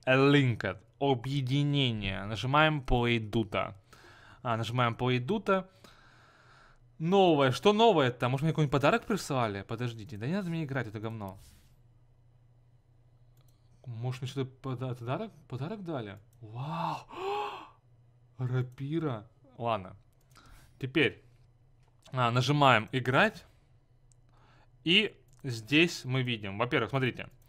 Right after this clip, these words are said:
Сразу же видим сервера. Здесь другой список серверов. Без фотошопа.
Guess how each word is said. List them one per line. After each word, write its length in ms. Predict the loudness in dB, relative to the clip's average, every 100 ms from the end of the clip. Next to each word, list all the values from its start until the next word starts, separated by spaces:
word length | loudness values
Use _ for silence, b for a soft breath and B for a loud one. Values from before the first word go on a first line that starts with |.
| b b b b b -16
Сразу 340 | 2 4 6
же 100 | 4
видим 260 | 2 0 0
сервера. 520 | 0 0 2 2 0 -10 -12 B B B -2
Здесь 540 | 0 2 6 6 6
другой 400 | 6 4 6 6
список 420 | 6 0 0 0 -2 -10
серверов. 600 | -6 0 2 4 2 0 -4 _ -10
Без 360 | -2 0 0
фотошопа. 680 | -2 -6 -6 -4 -6 -8 -14